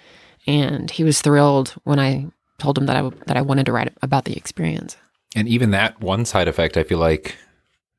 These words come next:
Speaker 2: got, it was really just the first couple times that
Speaker 1: Yeah.
Speaker 2: really kind of hit you, and then it, it didn't seem like it was as big a deal moving forward from there.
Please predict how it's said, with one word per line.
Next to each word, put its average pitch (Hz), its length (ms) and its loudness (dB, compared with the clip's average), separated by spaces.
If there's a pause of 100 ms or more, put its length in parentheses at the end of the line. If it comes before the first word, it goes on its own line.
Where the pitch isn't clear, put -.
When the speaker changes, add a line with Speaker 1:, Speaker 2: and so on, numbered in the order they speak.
(240)
Speaker 2:
got, 80 260 0 (140)
it 92 140 0
was 82 160 0
really 95 240 4
just 78 240 -2
the - 80 -2
first - 300 -4
couple - 260 -4
times 67 640 -2 (260)
that - 80 2
Speaker 1:
Yeah. 139 120 2
Speaker 2:
really 85 220 4
kind 71 200 -6
of 69 80 -8
hit 71 160 -6
you, 76 140 -4
and 73 120 -2
then 76 100 0
it, 69 180 -6 (800)
it - 60 -10
didn't 87 160 0
seem 90 260 0
like 71 420 -2 (640)
it 78 80 -8
was 69 160 -4
as 65 140 -4
big 67 180 -6
a 65 40 -6
deal 69 300 -2 (140)
moving 71 280 -6
forward 69 360 0
from 60 140 -16
there. 55 200 -18